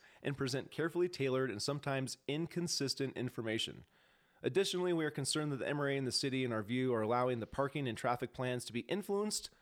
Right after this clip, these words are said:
by climate change political ideology. Wow. Rather than effective transportation and parking planning. Lastly, we believe this process needs greater transparency to all businesses, not select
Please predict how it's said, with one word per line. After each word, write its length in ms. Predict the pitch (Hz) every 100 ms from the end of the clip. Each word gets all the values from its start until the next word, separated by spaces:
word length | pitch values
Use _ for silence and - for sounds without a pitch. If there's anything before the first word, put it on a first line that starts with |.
| _ - _ -
by 180 | 120
climate 640 | 131 - - 131 139 175 175
change 600 | - - 123 135 143 -
political 600 | 127 110 113 127 151 143 -
ideology. 880 | 107 120 117 101 123 117 - - - _ _ _ _ -
Wow. 60 | - - - - - _ _ _ _ _ _ - -
Rather 340 | 123 139 185
than 160 | 180 151
effective 440 | 120 - 170 202
transportation 800 | 175 165 160 - - 139 135 156 151
and 180 | 107 95
parking 440 | - 139 165 165 170
planning. 540 | - 104 131 107 80 - _ _ _ _ - _ _ _ -
Lastly, 440 | 123 143 147 175
we 160 | 170 170
believe 260 | 139 147 147
this 140 | 127
process 500 | - 135 135 156 151
needs 220 | 127 110
greater 260 | 127 120 123
transparency 640 | - 120 - 135 147 175
to 180 | 175 165
all 140 | 160
businesses, 560 | 151 127 113 101 113 104
not 240 | 110 127
select 280 | - 127 131